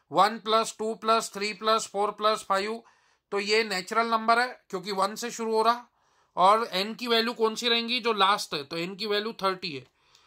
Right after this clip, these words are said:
तो फॉर्मूला है n into n plus one by two।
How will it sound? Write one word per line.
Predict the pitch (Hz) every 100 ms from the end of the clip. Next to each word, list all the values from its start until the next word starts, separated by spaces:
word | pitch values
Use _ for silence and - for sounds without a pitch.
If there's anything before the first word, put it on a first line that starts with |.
| _ _ -
तो | 185
फॉर्मूला | 170 185 220 233
है | 233 247 196 208
n | 226
into | 226 202 240 196
n | 202 208
plus | 220 226 214
one | 208 214
by | 214 214
two। | 196